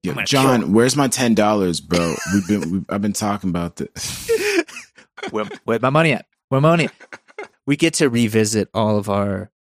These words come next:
Speaker 2: guests, all of our, uh, official and unofficial members of the Faking fam, to kind of come
Speaker 1: Mm-hmm.
Speaker 2: together and have our own little bit of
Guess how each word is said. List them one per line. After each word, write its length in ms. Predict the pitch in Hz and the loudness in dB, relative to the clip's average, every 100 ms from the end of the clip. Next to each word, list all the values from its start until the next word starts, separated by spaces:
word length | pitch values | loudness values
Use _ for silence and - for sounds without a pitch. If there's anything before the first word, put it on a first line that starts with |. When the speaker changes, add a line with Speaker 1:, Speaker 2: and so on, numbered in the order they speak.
| _ - 113 | _ -14 -4
Speaker 2:
guests, 340 | 104 98 - - | -2 -2 -4 -2
all 160 | 117 | -2
of 100 | 107 | 0
our, 380 | 104 101 104 104 | -2 0 -2 -4
uh, 280 | 107 98 - - _ _ | -10 -10 -12 -16 _ _
official 420 | 120 - 120 123 110 | -6 -2 0 0 0
and 140 | 104 | 0
unofficial 540 | 110 107 107 - 104 101 | -2 -4 -4 -4 -4 -2
members 300 | 101 98 98 | -4 -6 -8
of 60 | |
the 60 | 101 | -10
Faking 300 | 113 104 101 | -8 -8 -8
fam, 400 | - 104 101 107 _ _ - | -4 -4 -4 -8 _ _ -12
to 60 | - | -6
kind 140 | 131 | -6
of 100 | 113 | -4
come 140 | - 165 | -4 -2
Speaker 1:
Mm-hmm. 60 | |
Speaker 2:
together 300 | 139 143 139 | 0 2 2
and 100 | 120 | 0
have 180 | 123 123 | -2 0
our 120 | 127 107 | 0 0
own 260 | 117 110 | 0 0
little 160 | 107 104 | 0 -2
bit 160 | 104 101 | -2 -4
of 160 | 95 | -6